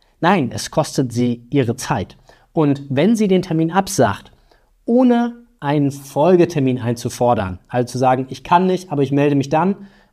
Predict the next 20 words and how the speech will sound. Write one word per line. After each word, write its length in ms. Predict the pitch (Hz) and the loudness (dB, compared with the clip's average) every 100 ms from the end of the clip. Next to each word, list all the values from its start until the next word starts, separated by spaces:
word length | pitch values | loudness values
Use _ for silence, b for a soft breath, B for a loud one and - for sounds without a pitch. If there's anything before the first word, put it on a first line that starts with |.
| B | B
oder 520 | 143 135 123 120 - - | 0 4 4 2 -2 -8
"Ich 180 | 135 | -8
kann 240 | - 165 190 | -4 0 4
nicht, 360 | 190 196 - | 4 2 -4
aber 220 | - 139 139 | -2 0 0
ich 120 | 139 | 0
könnte 240 | 156 143 | -2 0
dann 200 | 139 160 | 0 0
und 120 | 170 | 0
dann", 220 | 127 143 175 B B | 0 -2 -4 B B
dann 520 | 123 139 156 196 190 - | 2 4 4 0 -2 -6
hat 200 | 151 - | -4 -2
die 60 | |
Person 640 | - 147 123 143 170 190 - | 0 0 4 4 2 -2 -2
irgendwie 920 | 170 202 233 208 185 139 139 151 185 214 - _ _ _ _ _ - | 4 4 4 2 0 -2 -2 -2 -4 -6 -10 _ _ _ _ _ -2
nicht 180 | 127 139 | 0 2
nur 100 | 127 | 2
kalte 220 | 127 120 | 2 2
Füße 280 | - 190 196 | 2 4 4
gekriegt, 500 | 190 - 190 190 | 4 2 2 2